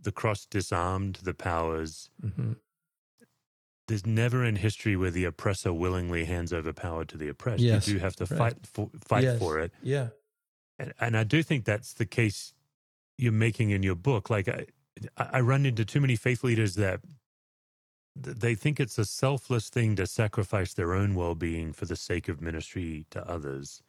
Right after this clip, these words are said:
Speaker 2: Yeah.
Speaker 1: But you're, you're really making a case that you can be in the thick of it and experience peace. Uh,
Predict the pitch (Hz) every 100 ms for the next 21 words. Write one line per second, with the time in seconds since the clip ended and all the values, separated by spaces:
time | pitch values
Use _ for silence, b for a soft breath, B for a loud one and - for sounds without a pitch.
0 | - 127 113 107 - _ _ _ - -
1 | 165 196 127 143 175 127 104 101 - 92
2 | 82 - 92 87 - - b b _ _
3 | _ _ - 107 - 107 127 131 113 98
4 | 120 135 104 87 - - 127 98 85 82
5 | - - 107 104 95 - 110 98 85 85
6 | - 123 87 - -